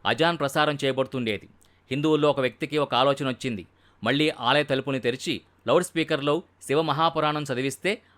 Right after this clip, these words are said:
ఆత్మకు శాంతి కలుగుతుందని భావించాడు. ఆలయ తలుపులు తెరిచి ఏడు రోజుల పాటు శివ మహాపురాణం లౌడ్ స్పీకర్ల ద్వారా ప్లే చేశారు.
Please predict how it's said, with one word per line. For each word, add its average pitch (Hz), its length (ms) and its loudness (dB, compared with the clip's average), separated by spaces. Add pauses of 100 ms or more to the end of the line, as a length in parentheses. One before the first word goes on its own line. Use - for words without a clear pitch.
ఆత్మకు 165 360 2
శాంతి 160 360 -2
కలుగుతుందని 147 540 -2
భావించాడు. 113 640 -4 (460)
ఆలయ 135 240 2
తలుపులు 131 320 -2
తెరిచి 139 480 -4 (220)
ఏడు 139 180 0
రోజుల 160 240 2
పాటు 156 380 0 (220)
శివ 143 160 2
మహాపురాణం 151 680 0 (280)
లౌడ్ 135 160 2
స్పీకర్ల 165 380 -2
ద్వారా 139 300 2
ప్లే 123 320 -2
చేశారు. 113 400 -2